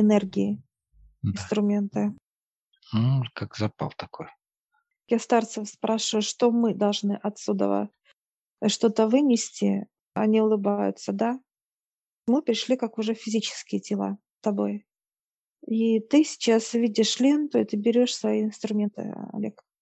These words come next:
Speaker 1: как физическое тело. Это подтверждение того, что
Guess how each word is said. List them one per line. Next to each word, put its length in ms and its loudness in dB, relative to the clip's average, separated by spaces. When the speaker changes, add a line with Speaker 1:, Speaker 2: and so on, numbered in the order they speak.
Speaker 1:
как 180 -2
физическое 720 0
тело. 460 -2
Это 180 2
подтверждение 680 2
того, 480 2
что 880 -2